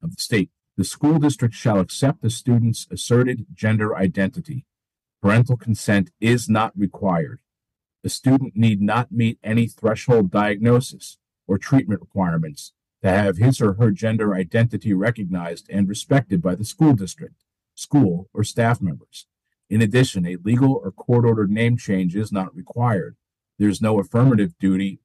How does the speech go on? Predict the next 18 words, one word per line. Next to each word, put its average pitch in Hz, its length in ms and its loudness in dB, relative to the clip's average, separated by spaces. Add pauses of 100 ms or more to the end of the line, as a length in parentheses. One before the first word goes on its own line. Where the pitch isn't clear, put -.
for - 160 -10
any 123 220 2
school 131 400 0
district 104 420 -6
staff 117 400 -2
member 98 380 -2 (380)
to 113 80 4
notify 120 500 2
a 110 80 -2
student's 117 420 -4
parent 95 400 -4 (180)
of 85 120 -6
the 87 60 -10
student's 101 400 -2
gender 95 380 -2
identity 92 480 0
or 85 120 -12
expression." - 560 -4